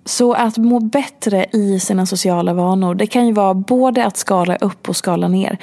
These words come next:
Det kan vara att förändra, omformulera, ändra ramarna för vissa relationer. För det är också en grej som jag tänker är viktig och som jag själv tycker är oerhört befriande. I att just relationer,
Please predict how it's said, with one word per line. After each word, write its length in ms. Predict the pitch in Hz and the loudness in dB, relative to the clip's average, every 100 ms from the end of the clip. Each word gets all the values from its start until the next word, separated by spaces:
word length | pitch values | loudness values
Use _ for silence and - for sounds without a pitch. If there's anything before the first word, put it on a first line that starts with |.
| - - - | -12 -12 -6
Det 100 | 196 | -4
kan 200 | 185 175 | 0 0
vara 120 | 175 | 0
att 100 | - | -2
förändra, 800 | - 180 202 262 254 240 233 226 - | -4 0 2 2 2 2 2 0 0
omformulera, 1120 | 208 226 247 247 247 233 233 226 226 214 214 214 - - - | 0 2 2 0 2 2 2 2 2 2 2 -2 -8 -8 0
ändra 420 | 202 185 185 165 | 2 2 2 2
ramarna 640 | 190 214 226 233 233 226 | 2 4 4 4 4 2
för 140 | 220 190 | 0 -2
vissa 340 | 185 - 180 | -2 0 0
relationer. 840 | 165 170 - 254 254 247 240 233 226 - - | 0 -2 0 0 2 2 4 2 0 -6 -14
För 140 | - 240 | -4 0
det 140 | 277 | 0
är 120 | - | 0
också 360 | - - - 254 | -4 -4 -2 0
en 160 | 196 180 | 0 0
grej 300 | 160 196 254 | 0 0 0
som 220 | - 202 | 0 0
jag 100 | 196 | 2
tänker 300 | 196 190 196 | 0 0 0
är 160 | 190 | 0
viktig 440 | 185 196 - - 190 | 0 -2 -4 -2 0
och 80 | 185 | 2
som 120 | 208 | 0
jag 120 | 208 | 0
själv 340 | - 269 220 | 0 0 0
tycker 300 | 190 196 - | -2 -4 -2
är 140 | 196 - | -2 0
oerhört 560 | 262 269 240 185 185 | 0 2 2 0 0
befriande. 720 | 208 - 285 214 - 214 - 220 - - - - - | -4 -2 -2 0 -2 -2 -2 -4 -8 -12 -12 -10 -2
I 160 | 214 | 2
att 180 | 202 - _ | 0 -2 _
just 300 | 233 254 - | 0 0 0
relationer, 1000 | 233 226 226 - 294 269 240 214 202 196 | 0 2 0 0 0 2 2 4 2 0